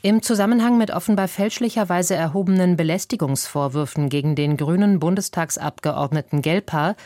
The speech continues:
hat eine Parteikollegin Konsequenzen gezogen. Die grünen Lokalpolitikerin Kresse legte ihr Mandat in der Bezirksverordnetenversammlung Berlin-Mitte nieder und trat aus der Partei aus. Das bestätigte die Landesvorsitzende Starr.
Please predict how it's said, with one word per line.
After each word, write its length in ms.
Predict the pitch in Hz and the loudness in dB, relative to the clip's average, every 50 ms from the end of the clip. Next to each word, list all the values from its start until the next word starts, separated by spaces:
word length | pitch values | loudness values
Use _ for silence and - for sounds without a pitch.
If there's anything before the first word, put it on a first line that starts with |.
| - - - - - | -20 -20 -20 -20 -8
hat 220 | - 180 175 175 - | -4 -4 -4 -4 -4
eine 260 | - 156 156 165 160 | -4 -2 0 0 -2
Parteikollegin 840 | - - 170 - 175 160 156 - - 165 160 151 143 151 147 147 - | -2 -2 -2 -2 0 -2 -2 -2 -2 -2 0 0 0 0 -2 -2 -2
Konsequenzen 680 | - 170 160 151 175 - - 160 156 165 - - 165 | -2 -2 0 0 -2 -2 -2 -2 0 0 0 0 -2
gezogen. 540 | 151 143 - - - 135 127 123 117 117 117 - _ - - - - - - - - - _ - | -2 -2 -4 -6 -6 -6 -6 -6 -6 -8 -10 -12 _ -20 -20 -20 -18 -18 -20 -20 -20 -20 _ -6
Die 100 | 170 156 | -6 -4
grünen 360 | - 165 165 196 220 247 247 | -2 0 2 2 4 4 4
Lokalpolitikerin 1040 | 233 226 208 - - 165 170 208 - - 226 214 202 - 208 - 196 170 180 175 175 | 2 2 0 -2 -2 -4 -4 -4 -4 -4 -4 -4 -2 -4 -4 -2 0 0 2 0 0
Kresse 440 | 175 - - 185 196 - - 151 131 | -2 -4 -4 -4 -2 -2 -2 -4 -2
legte 340 | 135 131 143 - - - 151 | -2 -4 -6 -6 -4 -4 -4
ihr 180 | - - 151 151 | -2 -2 0 0
Mandat 480 | 156 151 156 147 156 151 165 175 - | 0 0 0 0 0 0 0 -2 -2
in 160 | - 156 156 | -2 -2 0
der 80 | 147 156 | 0 0
Bezirksverordnetenversammlung 1700 | 131 151 143 - - 196 208 - - - - - 156 - 139 151 151 - 165 160 - 156 151 - - 147 131 147 143 143 143 147 151 139 | -2 -2 -4 -2 -2 -4 -4 -4 -4 -6 -4 -2 -2 0 -2 -2 -2 -2 -4 -2 -2 -4 -4 -2 -2 -2 -2 0 -2 0 0 0 0 0
Berlin-Mitte 600 | 151 147 143 143 156 151 151 180 - - 180 156 | 0 -2 0 0 0 2 2 0 0 0 -2 0
nieder 340 | 139 139 139 139 156 180 180 - - - - - _ - | 2 0 2 2 0 -2 -2 -6 -12 -20 -20 -20 _ -4
und 260 | - 170 175 - - - | -2 -2 -2 -2 -4 -6
trat 300 | - 143 131 - - - | -4 -4 -4 -4 -4 -4
aus 160 | 135 135 - | -4 -4 -2
der 80 | 151 | -4
Partei 440 | 143 151 160 - - 156 156 151 - | -4 -4 -4 -4 -2 -2 -2 0 -2
aus. 380 | - 110 - - - - - _ _ - - - - _ _ _ - | -4 -4 -6 -6 -6 -6 -6 _ _ -20 -20 -20 -20 _ _ _ -10
Das 180 | - - - | -8 -8 -4
bestätigte 560 | - 147 - - 156 156 - 202 - - 247 | -4 -4 -2 -2 -4 -2 -4 -6 -4 -4 -2
die 100 | 220 202 | -2 0
Landesvorsitzende 920 | 170 151 143 143 160 156 - - - 156 147 135 139 - - 160 147 143 139 | 0 0 0 0 -2 -2 -2 -2 -4 -4 -4 -4 -4 -6 -4 -2 -2 -2 -4
Starr. 400 | - - 165 147 139 120 104 | -4 -4 -2 -2 -2 -2 -4